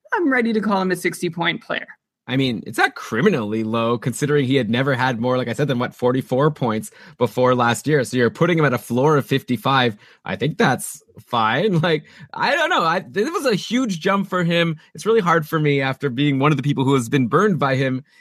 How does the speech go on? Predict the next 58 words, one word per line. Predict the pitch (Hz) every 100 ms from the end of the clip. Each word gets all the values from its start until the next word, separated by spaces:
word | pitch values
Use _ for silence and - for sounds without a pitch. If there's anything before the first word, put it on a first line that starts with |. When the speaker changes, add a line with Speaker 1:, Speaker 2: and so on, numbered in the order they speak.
| -
Speaker 2:
in | 123
the | 117
past | - 151 147 120 - -
to | - 120
really | 135 135 127
expect | - - 131 -
something | 123 123
close | - 131 120
to | 131 117 110 -
sixty | - 135 - 131
plus | - 123 113 -
points. | 156 151 139 - _ -
But |
I | 131
guess | 147
you're | 151
saying | 196 165
if | 147 156 -
the | 147
situation | 147 156 151 147
is | 147 143
right, | 180 - _ -
he | 135
can | 135
do | 160 208
it. | 196 - _
Speaker 1:
Yeah, | 240 240 139 151 180 -
yeah. | 214 175 - 196
No, | 214
you're | 226 233
right. | 175 143
'Cause, | - 190 175
like, | 170 165 - _ _
you | 113 202 190
look | 196 196
at | 185 -
the |
past | 196 185 180 185 -
and | 170 165
he's | 165 160
never | 170 165 165
come | 180 175
close | 165 180 180 -
to | 175
this | 170 190
mark, | 175 170
even | 185 202
though | 214
he | 214
had | 226
the | 220
skill | - 202 208 208
and | 185
the |
pedigree | 170 185 180 180 170
to |
do | 156 170 180
it. | 170